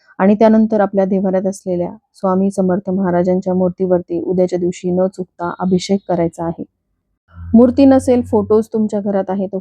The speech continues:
फोटोला स्वच्छ पुसून घ्यायचं. ही पूजा मांडणी तुम्ही वेगळी मांडू शकता किंवा देव्हाऱ्यामध्ये देखील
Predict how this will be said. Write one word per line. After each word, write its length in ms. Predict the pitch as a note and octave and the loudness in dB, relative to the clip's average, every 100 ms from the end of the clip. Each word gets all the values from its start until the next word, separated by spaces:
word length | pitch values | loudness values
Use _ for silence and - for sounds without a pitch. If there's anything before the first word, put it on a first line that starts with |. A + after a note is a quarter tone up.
| G3 | -8
फोटोला 320 | F#3+ F#3+ F#3 | -4 -2 -2
स्वच्छ 360 | - F3+ - F#3 | -2 -8 -6 -8
पुसून 400 | F#3 F#3 G#3+ G#3+ | -4 0 2 2
घ्यायचं. 400 | G#3 F3+ - F3+ | 2 -2 -2 -2
ही 160 | F#3+ F#3 | -2 -2
पूजा 260 | F#3+ F#3+ G3 | 0 4 4
मांडणी 260 | G3 G3 | 4 2
तुम्ही 240 | F#3+ F#3+ F#3+ | 0 -2 0
वेगळी 260 | F3+ F3+ | 0 0
मांडू 300 | F#3 F#3 F#3 | 0 0 -2
शकता 340 | F#3 F#3 - F3 | -4 -8 -10 -10
किंवा 260 | F3 F3+ | -6 -4
देव्हाऱ्यामध्ये 600 | F3 F3+ F3+ F#3 F#3 F#3+ F#3 | -2 0 0 0 0 0 0
देखील 320 | G3 - | -2 -6